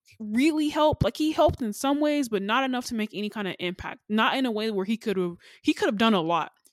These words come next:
considering that he is a man of, of God in a way. They could have created a bunch of talismans. They could have done a lot. And he took no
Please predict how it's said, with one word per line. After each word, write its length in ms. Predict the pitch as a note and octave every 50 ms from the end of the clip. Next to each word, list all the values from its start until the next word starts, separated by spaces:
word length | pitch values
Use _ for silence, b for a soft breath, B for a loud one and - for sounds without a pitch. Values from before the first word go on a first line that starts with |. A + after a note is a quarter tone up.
| _ _
considering 460 | - A#3+ A#3 - B3 C4 C4+ B3+ B3 A#3
that 140 | F#3+ B3
he 300 | A#3 B3 A#3 A3+ A3 F#3
is 140 | G3+ G#3+ G3
a 80 | F3+ E3+
man 240 | F3+ F#3 F#3+ F#3+ F3
of, 80 | E3 F3 - _ _ _ -
of 260 | F3 F3+ E3+ E3 E3 E3 F3 _ _ _ _ _ _ _ _ _ _ _ _ _ _ _ _ _ _ _ _ _ _ _ _
God 420 | - F#3 E3+ E3+ F#3 G#3 A3+ C4 B3+
in 180 | - - B3+
a 60 | B3+ B3
way. 400 | B3+ C4+ C4+ C#4+ D4+ D#4+ E4 - _ _ _ _ _ _ _ _ _ _ _ -
They 140 | - A#3+
could 180 | B3+ - F4+ F4
have 220 | E4 C4+ A3 A#3 - - _ _ _ _ _ _
created 400 | - - B3+ B3 A#3 A3+ G#3+ F#3
a 60 | G3 F3
bunch 300 | - G#3+ A3+ A3+ A3 A3
of 80 | -
talismans. 540 | - - G3 F#3+ F#3 F#3+ - F#3+ F#3 F3+ F3+
They 60 | G#3+
could 120 | - A3+ G3+
have 140 | F3+ F3
done 140 | - G3+ F#3
a 100 | F3 D#3
lot. 260 | D#3+ E3+ E3+ - - - _ _ _ _ _ _ _ _ _ _ _ _ _ _ _ _ _ _ _ _ _ -
And 120 | G#3 G3+
he 160 | - C4+ C#4
took 260 | C4+ - E4 C4+ - G#3+
no 540 | G3+ F#3+ G3 G#3 A#3 C#4 D#4 D#4+ D#4+ -